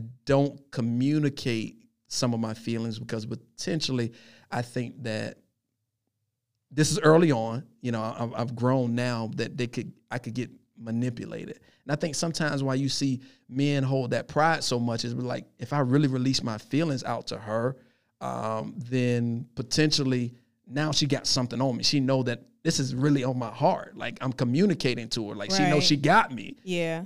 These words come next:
Speaker 1: Does
Speaker 2: But
Speaker 1: that
Speaker 2: I think that can go both ways, 'cause I'm not one that actually openly, uh, expresses themselves. So if I'm expressive to you, um, I'm at a place of extreme vulnerability.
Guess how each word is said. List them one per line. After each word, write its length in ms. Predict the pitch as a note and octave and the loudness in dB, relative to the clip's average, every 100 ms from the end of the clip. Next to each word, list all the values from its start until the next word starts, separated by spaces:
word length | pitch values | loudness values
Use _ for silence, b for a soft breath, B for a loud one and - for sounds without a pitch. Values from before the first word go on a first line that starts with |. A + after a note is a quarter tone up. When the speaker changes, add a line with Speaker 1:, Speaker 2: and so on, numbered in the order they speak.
| E3 | -2
Speaker 1:
Does 140 | C#3 | 4
Speaker 2:
But 80 | C3+ | 6
Speaker 1:
that 160 | F#3+ C4+ | 6 2
Speaker 2:
I 20 | |
think 240 | D4 D4 | 2 0
that 160 | A#3+ A3 | 0 -2
can 160 | G#3+ | -2
go 220 | F3+ E3 D#3+ | 0 -2 -2
both 280 | E3 D#3+ | -2 -4
ways, 440 | E3 E3 E3 D#3+ D#3 | -2 -2 -2 -4 -4
'cause 160 | F3+ | -8
I'm 320 | - F#3 G#3 G3 | -4 -2 -2 -2
not 260 | F3+ E3 | -2 -4
one 380 | E3+ E3 E3 D#3+ | -6 -6 -4 -4
that 260 | D#3+ D#3 - | -4 -4 -6
actually 600 | E3 D#3+ - D#3+ D3+ - | -8 -8 -8 -8 -8 -8
openly, 600 | D#3+ E3 F#3+ F#3+ G3 G3+ A3+ _ _ _ _ - | -4 -2 -2 -4 -6 -8 -12 _ _ _ _ -6
uh, 300 | E3+ E3+ E3 | -2 0 -2
expresses 600 | - D#3+ - E3 D#3 E3 | -4 -8 -6 -6 -6 -8
themselves. 600 | E3+ D#3+ - E3 D#3+ D#3+ - | -8 -8 -8 -8 -6 -8 -6
So 500 | E3+ D#3+ D#3+ D#3+ D#3+ | -2 -2 -2 -6 -6
if 160 | E3+ | -8
I'm 220 | - G3+ G3 | -6 -4 -4
expressive 500 | E3+ - E3 F3 E3+ | -6 -6 -6 -6 -8
to 100 | F3+ | -6
you, 380 | E3+ E3 D#3 E3 _ _ _ - | -4 -2 -4 -8 _ _ _ -10
um, 600 | E3 D#3+ D#3+ D#3+ D#3 D#3 _ _ _ - | -6 -4 -4 -6 -8 -10 _ _ _ -4
I'm 240 | F3+ F3+ - - | -2 -4 -10 -8
at 480 | D#3+ E3+ E3+ E3+ - | -8 -6 -8 -10 -12
a 100 | D#3+ | -14
place 520 | - F3 D#3+ D#3 D#3 | -10 -6 -4 -4 -8
of 200 | - C3+ | -12 -10
extreme 500 | D#3+ - F3 D#3+ E3 | -10 -10 -6 -4 -4
vulnerability. 840 | D#3 D3+ D3+ D3+ C#3+ C#3 - - | -6 -8 -8 -8 -8 -10 -12 -18